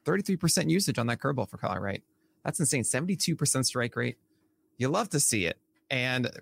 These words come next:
it's a game of, okay, cool, let me get my sinkers in the zone without getting destroyed. Um, I don't know if I really love that sinker that much. It's a seventy-one percent strike rate. I-,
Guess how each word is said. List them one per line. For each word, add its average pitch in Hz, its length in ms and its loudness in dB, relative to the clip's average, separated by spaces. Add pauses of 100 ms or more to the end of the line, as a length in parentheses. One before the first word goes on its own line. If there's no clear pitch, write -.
(180)
it's 151 180 0
a 156 60 4
game 165 380 2
of, 147 200 2
okay, 165 300 0
cool, 170 240 0
let 135 140 2
me 143 100 4
get 131 260 0
my 131 140 0
sinkers 123 480 2
in 123 120 2
the 123 80 2
zone 117 280 2
without 113 260 0
getting 117 280 0
destroyed. 95 640 0 (760)
Um, 98 420 0 (260)
I 120 140 0
don't 139 220 2
know 135 300 4
if 143 100 -2
I 151 40 4
really 143 260 2
love 147 380 0
that 147 280 -2
sinker 170 540 2
that 160 240 -2
much. 185 220 0
It's 123 100 -2
a 127 40 2
seventy-one 127 480 2
percent 127 360 -2
strike - 400 -2
rate. 139 280 -2 (880)
I-, 123 120 0